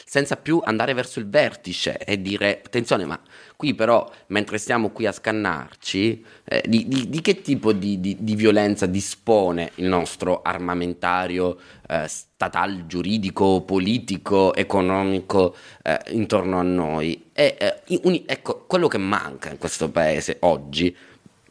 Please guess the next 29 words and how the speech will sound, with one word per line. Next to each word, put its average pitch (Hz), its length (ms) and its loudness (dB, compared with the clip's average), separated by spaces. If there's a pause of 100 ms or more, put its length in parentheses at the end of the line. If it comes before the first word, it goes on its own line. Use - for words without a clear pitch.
(160)
io 131 140 4
questo 123 220 2
di-, 110 80 6
voglio 107 320 4
dirlo 120 200 2
molto 101 200 0
chiaramente, 110 420 2
perché 147 180 -2
io 147 40 4
in 120 60 2
privato 120 360 2
ho - 20 -
avuto 113 180 0
la 113 80 2
solidarietà 110 480 0
di 135 100 0
persone 104 280 -2
stupende 123 400 0
che 104 80 -10
se 107 100 -4
te 107 100 -2
le 110 80 2
citassi - 460 -4
adesso 117 300 0
tu 117 80 -6
diresti: 110 320 -4
"Minchia, 131 400 4
questo - 380 -8
star, 90 560 0